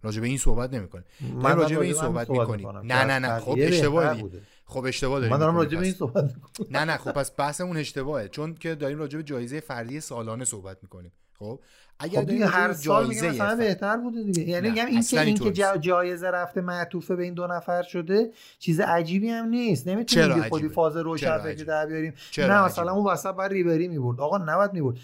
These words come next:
Speaker 2: اگه قرار بود
Speaker 1: چرا باید
Speaker 2: کسی
Speaker 1: می‌برد؟
Speaker 2: ببره، اینیستا و ژاوی بودن که خودشون
Speaker 1: نه.
Speaker 2: زیر سایه مسی
Speaker 1: اینیستا و
Speaker 2: قرار
Speaker 1: ژاوی
Speaker 2: گرفتن.
Speaker 1: نبودن.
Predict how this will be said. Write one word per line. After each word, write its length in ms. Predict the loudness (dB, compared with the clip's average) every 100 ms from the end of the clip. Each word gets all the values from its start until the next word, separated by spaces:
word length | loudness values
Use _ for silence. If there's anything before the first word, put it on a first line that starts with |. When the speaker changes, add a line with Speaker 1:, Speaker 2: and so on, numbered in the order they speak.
| -6
Speaker 2:
اگه 140 | 2 4
قرار 160 | 4
بود 100 | 2
Speaker 1:
چرا 140 | 0 0
باید 220 | -2 -2
Speaker 2:
کسی 80 | -4
Speaker 1:
می‌برد؟ 100 | -2
Speaker 2:
ببره، 540 | 0 2 2 0 -2 _ -4
اینیستا 480 | -2 -2 -2 0 0
و 80 |
ژاوی 380 | 0 -2 0 0
بودن 300 | 0 -2 -4
که 160 | -6 -8
خودشون 460 | -2 0 2 0
Speaker 1:
نه. 60 | -2
Speaker 2:
زیر 160 | -4 -2
سایه 240 | -2 0
مسی 80 | 0
Speaker 1:
اینیستا 280 | -2 0 2
و 20 |
Speaker 2:
قرار 80 | 2
Speaker 1:
ژاوی 160 | 2 0
Speaker 2:
گرفتن. 160 | -2
Speaker 1:
نبودن. 220 | -4 -10